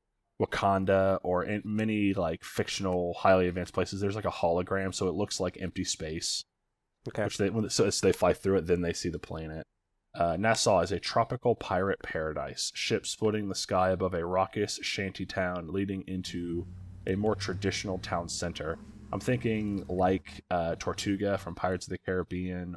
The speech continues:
Speaker 2: Mm-hmm.
Speaker 1: or the island of Nassau in Assassin's Creed Black Flag.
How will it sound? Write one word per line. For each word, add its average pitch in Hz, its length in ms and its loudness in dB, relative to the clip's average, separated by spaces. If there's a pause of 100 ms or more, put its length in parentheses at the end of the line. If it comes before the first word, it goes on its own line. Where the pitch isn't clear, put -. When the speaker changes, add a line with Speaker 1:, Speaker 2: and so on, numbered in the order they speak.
(160)
Speaker 2:
Mm-hmm. 92 200 0
Speaker 1:
or 87 280 0 (420)
the 104 220 4
island 95 420 6
of 90 120 2
Nassau 90 600 0 (100)
in 90 400 -2
Assassin's - 360 -2
Creed 90 240 -4
Black 85 220 -2
Flag. 87 420 -2